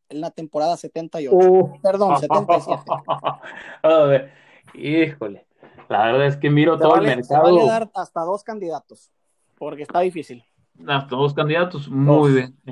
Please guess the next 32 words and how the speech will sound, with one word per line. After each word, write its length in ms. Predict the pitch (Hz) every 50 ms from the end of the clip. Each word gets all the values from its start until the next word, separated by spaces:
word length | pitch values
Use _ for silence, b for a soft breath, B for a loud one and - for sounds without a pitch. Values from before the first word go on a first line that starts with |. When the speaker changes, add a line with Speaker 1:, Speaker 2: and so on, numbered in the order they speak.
| 120 117 117
Speaker 2:
Eh, 100 | 110 - b b b b b b b b b b _ _ _ _ _ _ - 131
híjole, 180 | 147 147 143 139
pues 200 | 139 120 - -
qué, 320 | - 127 131 131 131 127 B B B B _
qué 140 | - 139 139
complicado, 560 | 175 170 - 156 143 143 143 151 165 170 170
¿no? 180 | 170 180 185
Porque 240 | 175 - 151 143 147
he 60 | 139
mirado 240 | 139 147 147 156 165
el 60 | 160
mercado 540 | 147 131 120 123 - 143 160 170 180 175 156
y 200 | 139 127 117 110
el 80 | 110 107
mercado 560 | 110 110 - 120 135 156 170 175 170 156 139
se 120 | 143 135 120
sigue 180 | - 139 156 170
moviendo 580 | 156 139 123 127 139 147 165 185 202 202 180
y 200 | 156 147 131 123
se 160 | 120 - 120 110
siguen 280 | - 131 143 156 156
viendo 460 | 156 160 165 170 180 175 165 147 135
los 220 | 127 120 113 113 120
mismos 320 | 127 151 196 226 202 175
equipos 680 | 156 143 139 196 214 214 - 262 254 233 - - - _
contundentes, 840 | - 147 139 139 139 131 131 160 190 185 240 247 247 240 - _ _ _ _ _ _ _
se 160 | _ 110 104
siguen 400 | 113 127 143 165 170 180 165 156
viendo 680 | 139 143 151 165 185 190 185 170 151 131 117 98 87 - _ _ _ _ _ _ _ _ _ _ _
compras 480 | - 151 170 175 - 170 151 147 143
Speaker 1:
Moviéndose. 220 | 139 - 127 120 117
Speaker 2:
buenas. 200 | 110 107 - _